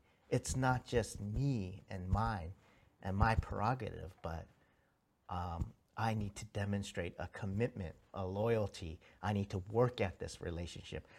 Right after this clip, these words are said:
I need to ask, mm, communicate, like, "Let's do this, let's do this." We're now doing things together. We're connected. We're in a covenant relationship.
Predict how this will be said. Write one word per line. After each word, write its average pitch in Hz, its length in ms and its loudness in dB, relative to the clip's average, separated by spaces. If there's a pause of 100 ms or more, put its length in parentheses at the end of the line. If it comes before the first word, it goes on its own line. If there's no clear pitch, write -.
(160)
I 113 200 6
need 113 260 0
to 104 280 0 (540)
ask, - 500 4 (160)
mm, 123 240 4
communicate, 135 880 8 (120)
like, - 280 -6 (460)
"Let's 95 220 0
do 123 160 2
this, 180 300 2
let's 101 220 0
do 131 160 0
this." 147 360 0
We're 110 160 0
now 120 340 6
doing 110 400 4
things 101 520 -2 (260)
together. 104 480 0
We're 92 180 -4
connected. 92 800 -4 (240)
We're 104 160 0
in 101 160 2
a 98 60 4
covenant 104 540 0
relationship. 87 760 -4